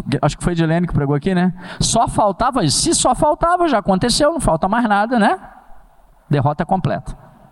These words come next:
Então, muitas vezes, nós não temos cuidado com o que nós falamos.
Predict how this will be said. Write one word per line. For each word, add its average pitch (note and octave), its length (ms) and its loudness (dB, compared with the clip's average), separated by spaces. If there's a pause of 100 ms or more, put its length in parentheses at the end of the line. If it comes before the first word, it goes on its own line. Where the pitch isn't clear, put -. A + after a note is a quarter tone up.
(2500)
Então, F3 140 -2
muitas A3 260 0
vezes, G#3+ 240 0
nós G#3 180 0 (240)
não F#3+ 160 2
temos G#3+ 220 -2
cuidado G3+ 420 0
com F#3+ 60 -2
o F3 40 -4
que E3 80 -4
nós D3 160 0
falamos. A2+ 480 -2